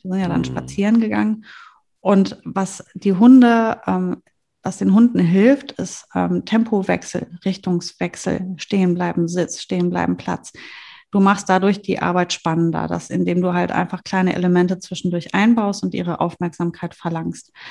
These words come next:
Speaker 2: Ja.
Speaker 1: Ähm, das macht das auch witziger für die.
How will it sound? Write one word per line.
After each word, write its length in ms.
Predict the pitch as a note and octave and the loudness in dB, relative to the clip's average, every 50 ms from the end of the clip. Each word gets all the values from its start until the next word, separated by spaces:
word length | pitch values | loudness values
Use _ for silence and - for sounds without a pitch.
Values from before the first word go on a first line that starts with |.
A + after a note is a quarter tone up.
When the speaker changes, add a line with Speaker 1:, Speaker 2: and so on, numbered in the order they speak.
| - - | -14 -12
Speaker 2:
Ja. 80 | - F2 - - - _ - | -10 -10 -10 -12 -10 _ 0
Speaker 1:
Ähm, 580 | G3 F#3 F3+ F3+ F3+ F3+ F3 F3 E3+ - - D3 | 2 4 4 4 4 4 4 4 2 0 -2 -4
das 200 | - F#3 - - | -4 -4 -2 0
macht 200 | G3+ A3+ A3+ - | 0 0 -2 -4
das 140 | G3 - - | -6 -6 -6
auch 180 | - C#3 - - - | -8 -10 -10 -4 -2
witziger 440 | F#3 G#3+ G#3 - - E3 - - - | -2 -2 -2 -2 -6 -6 -6 -6 -8
für 160 | - - - | -8 -8 -8
die. 280 | - - - - D3 | -6 -6 -8 -10 -12